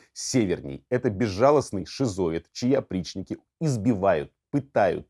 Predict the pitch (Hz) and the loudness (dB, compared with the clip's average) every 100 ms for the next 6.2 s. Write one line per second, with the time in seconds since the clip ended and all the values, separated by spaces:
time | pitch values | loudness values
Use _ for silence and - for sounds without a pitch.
0 | - 127 135 113 90 76 - _ - 127 | -6 0 2 4 4 0 -6 _ -4 -4
1 | 135 135 104 90 - 101 95 90 123 - | 0 0 0 -2 -6 -4 -4 -2 -4 -6
2 | 92 - 92 87 85 87 69 64 - _ | -8 -6 -6 -6 -6 -6 -8 -12 -20 _
3 | _ _ - 147 - - 110 87 78 95 | _ _ 0 2 2 -2 -2 -2 -4 0
4 | 120 98 90 80 110 131 101 90 82 76 | 0 0 -6 -4 -4 -4 -8 -10 -12 -8
5 | 113 - - 101 80 120 151 104 98 87 | -8 -6 -2 -2 -4 -6 -6 -4 -4 -4
6 | 73 | -4